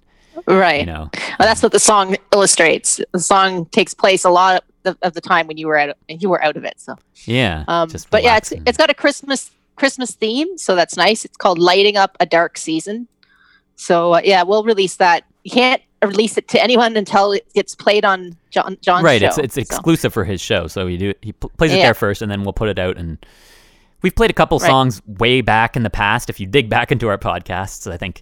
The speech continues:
Speaker 2: that's another thing we did this year. We should, we should mention. Finally got onto podcast services and, um,
Speaker 1: Oh yeah, that's the biggest thing that we've done with Outlook, I think.
Speaker 2: Yeah,
Speaker 1: Other
Speaker 2: that's a
Speaker 1: than this
Speaker 2: pretty
Speaker 1: pandemic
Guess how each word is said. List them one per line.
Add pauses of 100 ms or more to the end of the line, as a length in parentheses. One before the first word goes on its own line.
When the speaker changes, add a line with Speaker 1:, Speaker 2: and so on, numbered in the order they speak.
(320)
Speaker 2:
that's
another
thing
we
did
this
year.
We
should, (140)
we
should
mention.
Finally
got
onto
podcast
services
and, (520)
um,
Speaker 1:
Oh
yeah,
that's
the
biggest
thing
that
we've
done
with
Outlook,
I
think.
Speaker 2:
Yeah,
Speaker 1:
Other
Speaker 2:
that's
a
Speaker 1:
than
this
Speaker 2:
pretty
Speaker 1:
pandemic